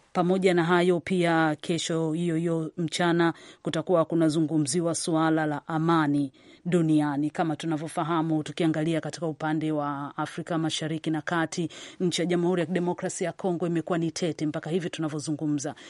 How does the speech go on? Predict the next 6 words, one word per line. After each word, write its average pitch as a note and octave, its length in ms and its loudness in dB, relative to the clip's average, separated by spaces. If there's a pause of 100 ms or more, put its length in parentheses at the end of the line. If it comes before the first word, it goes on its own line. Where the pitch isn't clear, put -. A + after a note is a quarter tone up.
(140)
Kumekuwa F3 420 2
na D#3 240 2 (200)
mapigano E3 720 0
yanayoendelea. D3+ 800 0
Hivi D#3 140 -4
tunavyozungumza, D#3+ 880 -2